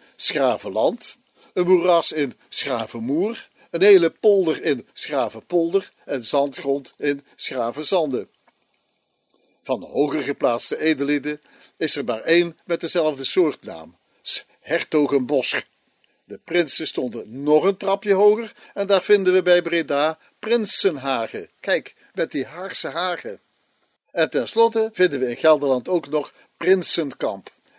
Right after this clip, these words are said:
En zo'n kamp was met een sloot of een andere manier afgescheiden stuk land. En de koning, die was in de Nederlanden de allerhoogste.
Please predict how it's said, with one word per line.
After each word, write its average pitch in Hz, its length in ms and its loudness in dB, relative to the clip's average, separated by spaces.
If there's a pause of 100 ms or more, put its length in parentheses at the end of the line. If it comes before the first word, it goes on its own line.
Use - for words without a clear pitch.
En 107 180 -12
zo'n 139 240 -6
kamp 160 280 0
was 135 240 -2
met 120 340 -6
een 113 240 -10
sloot 185 480 4 (160)
of 135 260 -4
een 117 240 -8
andere 196 320 2
manier 185 460 0 (180)
afgescheiden 143 760 -2 (240)
stuk - 440 -4 (140)
land. 131 460 -6 (320)
En - 160 -20
de - 180 -20
koning, 240 680 4
die 220 140 -10
was 233 180 2
in 233 120 0
de 202 100 4
Nederlanden 196 560 4
de - 80 -8
allerhoogste. 110 800 -2